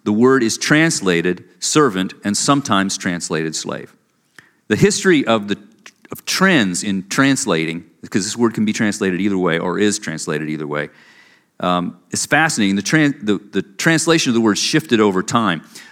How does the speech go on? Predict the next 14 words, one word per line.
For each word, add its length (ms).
Most 420
Western 560
languages 540
have 240
two 240
words 340
for 120
someone 280
who 120
works 280
for 140
someone 320
else, 380
a, 80